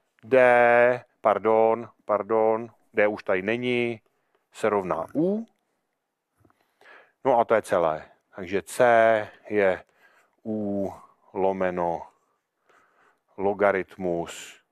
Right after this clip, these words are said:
A lomeno B.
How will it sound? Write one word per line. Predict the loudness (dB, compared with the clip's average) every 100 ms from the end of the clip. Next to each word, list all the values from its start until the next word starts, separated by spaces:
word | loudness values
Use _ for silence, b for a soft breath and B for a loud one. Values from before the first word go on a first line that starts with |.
| _ _ _ _ _
A | -4 0 0 0 -4 -8 -18 _
lomeno | -8 -6 -6 -8 -10 -16 _ _
B. | 0 2 2 -2